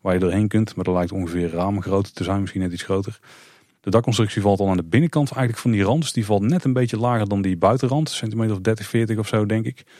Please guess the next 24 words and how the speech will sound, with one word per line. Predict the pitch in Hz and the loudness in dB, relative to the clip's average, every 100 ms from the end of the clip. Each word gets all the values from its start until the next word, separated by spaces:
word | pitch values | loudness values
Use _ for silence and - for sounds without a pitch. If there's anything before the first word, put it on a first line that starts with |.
| - _ | -20 _
Dus | - | -2
daar | 92 | -2
zal | 92 | 0
nog | 87 | 0
wel | 95 | -2
iets | 92 | -2
van | - | -2
waterafvoer | 92 110 113 110 - 110 | 0 0 0 -2 0 0
moeten | 104 104 | 0 0
komen. | 104 110 127 - - - _ | 0 0 -4 -10 -20 -20 _
En | - 90 | -10 -2
uit | 120 127 - | 0 0 0
die, | 113 107 107 | -2 0 0
ehm, | 101 98 95 - | 2 0 -2 -4
en | - 110 | -4 0
uit | 110 | 0
die | 101 | 2
dakconstructie, | 98 117 - 107 - 104 98 | 2 0 -2 -2 0 -2 -2
daar | 98 | -2
steken | 104 98 101 | 0 0 0
dan | 98 | 2
weer | 98 | 2
wat | 92 87 | 0 -2
bevestigings-, | - 87 101 - 95 92 | -6 -4 -2 0 -2 -2